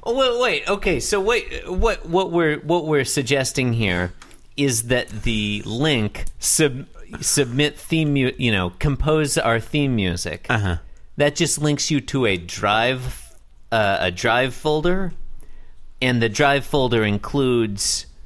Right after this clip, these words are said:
Speaker 1: you know, some documents with instructions about how to compose
Speaker 2: Yeah,
Speaker 1: music.
Speaker 2: biblio-, a bibliography of, like, music theory books and stuff.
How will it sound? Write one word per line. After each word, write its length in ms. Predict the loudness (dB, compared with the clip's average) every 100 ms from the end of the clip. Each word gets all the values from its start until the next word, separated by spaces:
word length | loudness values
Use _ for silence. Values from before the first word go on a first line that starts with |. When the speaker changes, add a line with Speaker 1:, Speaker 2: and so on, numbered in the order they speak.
| -14 -2
Speaker 1:
you 160 | 0
know, 60 | 0
some 240 | 0 0
documents 680 | 2 2 2 2 2 0 -2
with 440 | 0 2 2 -2 -2
instructions 800 | -2 0 0 0 0 0 0
about 340 | 0 0 0 -2
how 240 | -2 0
to 160 | 0 -2
compose 540 | 0 -2 0 0 0
Speaker 2:
Yeah, 180 | 2 2
Speaker 1:
music. 260 | 2 0 0
Speaker 2:
biblio-, 360 | 2 2 2 2
a 120 | 2
bibliography 880 | 2 2 2 4 2 0 0 2 2
of, 160 | 2
like, 240 | 2 0 2
music 260 | 0 0
theory 320 | 0 2 2
books 380 | 2 2 0 -4
and 160 | -4 -4
stuff. 340 | -2 -4 -6